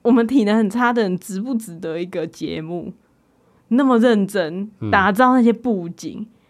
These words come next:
Speaker 1: 来选出就明明无病无痛，体能却不知道为什么很差的人？
Speaker 2: 没有，这个没有，没有意义啊，
Speaker 1: <laughs>
Speaker 2: 这个比赛没有意义啊。
Speaker 1: 没有意义吗？因为我自己光想一些事情就会很好笑，因为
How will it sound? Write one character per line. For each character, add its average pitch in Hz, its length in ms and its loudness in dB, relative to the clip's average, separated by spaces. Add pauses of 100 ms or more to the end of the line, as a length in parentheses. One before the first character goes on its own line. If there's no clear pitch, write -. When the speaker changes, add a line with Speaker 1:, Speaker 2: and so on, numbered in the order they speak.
(120)
Speaker 1:
来 185 180 0
选 175 340 -2
出 190 380 -2 (720)
就 247 160 2
明 214 240 2
明 196 340 -2 (280)
无 208 180 -2
病 240 240 0
无 165 240 -6
痛， 196 480 -8
体 180 220 -4
能 175 180 -4
却 214 260 -2 (220)
不 - 80 0
知 202 100 -2
道 185 120 2
为 196 120 0
什 214 160 -6
么 160 80 -12
很 165 240 -12
差 175 320 -6
的 170 120 -4
人？ 92 200 -12 (540)
Speaker 2:
没 190 400 4
有， 208 160 4 (640)
这 254 140 0
个 339 160 4
没 175 160 4
有， 208 320 4
没 180 120 2
有 226 140 4
意 233 420 2
义 196 60 4
啊， 151 160 6
Speaker 1:
<laughs> - 20 6
Speaker 2:
这 294 140 4
个 - 300 4
比 - 80 4
赛 - 80 6
没 302 140 4
有 - 120 4
意 294 60 6
义 185 140 2
啊。 - 40 4
Speaker 1:
没 - 80 4
有 302 60 2
意 156 140 2
义 - 40 4
吗？ 131 160 2 (180)
因 381 60 0
为 440 160 4
我 285 220 6
自 285 180 -2
己 208 420 0
光 320 280 2
想 180 260 2
一 226 60 4
些 226 180 4
事 262 180 2
情 220 140 2
就 220 100 2
会 233 120 4
很 196 180 2
好 196 180 2
笑， 220 160 0
因 240 60 4
为 311 100 2